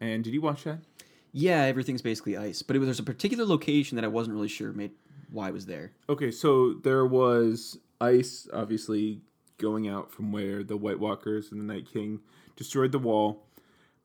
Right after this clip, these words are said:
Speaker 1: And then there was one location that they have on the map that they previously didn't have on the map, which is Last Hearth,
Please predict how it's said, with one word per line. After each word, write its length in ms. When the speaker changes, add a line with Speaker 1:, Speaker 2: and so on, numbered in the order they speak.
Speaker 1:
And 160
then 120
there 180
was 220
one 200
location 840
that 300
they 120
have 280
on 80
the 80
map 320
that 100
they 100
previously 500
didn't 140
have 140
on 80
the 40
map, 420
which 280
is 380
Last 300
Hearth, 340